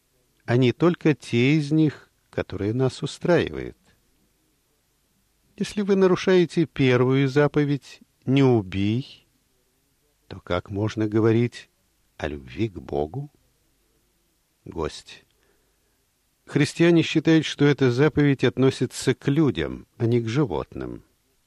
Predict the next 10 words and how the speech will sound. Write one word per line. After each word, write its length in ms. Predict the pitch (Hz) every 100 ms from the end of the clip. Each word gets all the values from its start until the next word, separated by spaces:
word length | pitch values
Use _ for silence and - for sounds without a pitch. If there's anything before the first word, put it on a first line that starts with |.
| _ _ _ _
Шрила 380 | - - 73 62
Прабхупада. 720 | - - - - 71 62 64 - _ _ _ _ _ _ _ _ _ _ _ _ -
Это 260 | 101 101 92
означало 560 | 87 87 - 107 101
бы, 140 | 87 82
что 240 | - 90
Христос 840 | - 85 - - 123 135 - - _ _ _ _
был 260 | - 107 110
недостаточно 880 | 113 107 98 - 120 120 - 120 120
разумен, 640 | 127 120 165 113 69